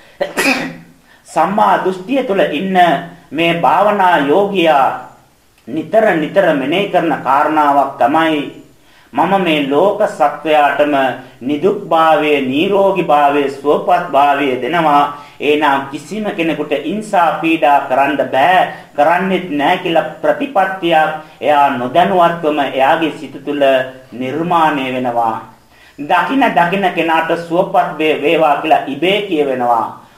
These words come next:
කොච්චර ඒ කාන්තිය පිරිලද, මෛත්‍රිය පිරිලද කියලා බැලුවොත් එයා කතා කරන්නේ නැතුව ඉන්න කියලා තීරණය කරුවත් දන්නේම නැතුව සුවපත් වේවා කියලා කටින් එළියට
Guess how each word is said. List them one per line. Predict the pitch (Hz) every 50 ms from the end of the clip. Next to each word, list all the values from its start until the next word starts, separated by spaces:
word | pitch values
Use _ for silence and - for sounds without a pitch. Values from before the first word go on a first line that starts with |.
| - _ _ _ -
කොච්චර | 175 - 180 - - - 190 233 262 202 196 190 -
ඒ | 151 147 151 143
කාන්තිය | - - 147 165 185 220 214 - 220 202 160 - - -
පිරිලද, | - 165 175 247 247 220 208 180 175 165 151 147 147 143 - - - - -
මෛත්‍රිය | - 139 143 143 165 196 - - 196 180 175 170 165 165
පිරිලද | - 151 156 180 220 220 196 185 - 147
කියලා | - - 147 139 127
බැලුවොත් | 123 135 143 160 160 160 151 143 143 135 - - - - - -
එයා | - 127 160 165 156 156 147 139 135 143 - - - - -
කතා | - 147 151 - - 190 208 214
කරන්නේ | 208 214 214 208 185 175 160 151
නැතුව | 151 151 - - 294 330
ඉන්න | 294 277 226 202 185
කියලා | 180 180 180 175 147 -
තීරණය | - 160 170 180 180 175 170 165 151 139
කරුවත් | 127 151 151 165 170 165 151 143 143 139 - - - - - 127
දන්නේම | 127 127 139 127 135 160 175 180 170 156
නැතුව | 151 147 135 - - 143 139 139 135
සුවපත් | 135 139 151 160 160 175 180 156 - -
වේවා | 143 131 127 127 120 120 120
කියලා | 120 127 120 123 120 117 -
කටින් | 120 120 117 139 131 131 127
එළියට | 123 117 123 135 135 131 -